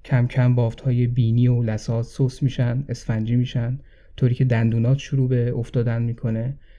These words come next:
کم کم زخمات باز می‌شه، چرک می‌کنه و نهایتاً از شدت خستگی و عفونت می‌میری. در یادداشت‌های فرمانده اسکات در آخرین روزهای سفرش می‌خونیم که نوشته: "ما باید حرکت کنیم و پایان مسیر دور نیست،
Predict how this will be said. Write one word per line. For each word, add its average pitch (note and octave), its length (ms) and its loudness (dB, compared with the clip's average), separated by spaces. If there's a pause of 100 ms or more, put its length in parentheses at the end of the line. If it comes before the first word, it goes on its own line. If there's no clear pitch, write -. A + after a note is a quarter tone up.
(160)
کم B2 220 4
کم B2+ 200 2
زخمات B2+ 480 0
باز C3 280 0
می‌شه، C3+ 300 2
چرک D3 380 0
می‌کنه C#3 400 2
و B2+ 140 0
نهایتاً A#2 340 0
از A#2 220 -2
شدت A#2+ 360 -6
خستگی A#2+ 500 -4
و C3+ 100 2
عفونت A#2+ 600 -4
می‌میری. - 400 -4 (960)
در B2+ 180 4
یادداشت‌های C3 680 4
فرمانده A#2 420 0
اسکات B2 380 -2
در A2+ 220 -2
آخرین A#2 500 -2
روزهای A#2+ 440 0
سفرش B2+ 540 -2
می‌خونیم D3 340 2
که D3 120 -2
نوشته: B2+ 600 0 (680)
"ما C3 120 4
باید B2+ 260 2
حرکت B2 480 0
کنیم B2 500 2
و A#2 100 -2
پایان A2+ 400 0
مسیر A#2 460 0
دور B2 260 2
نیست، A#2+ 440 0